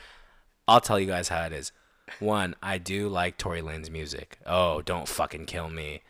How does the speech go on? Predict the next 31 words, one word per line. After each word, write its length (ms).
Like, 160
he 100
makes 260
really 300
good 200
music. 300
I 80
do 220
think 220
he's 160
talented. 720
I 120
do 180
think 160
Alone 240
at 160
Prom, 320
his 240
latest 280
project, 380
was 140
a 60
hit. 500
I 120
don't 340
condone 600
what 120
he 100
did 240
to 80
Meg. 460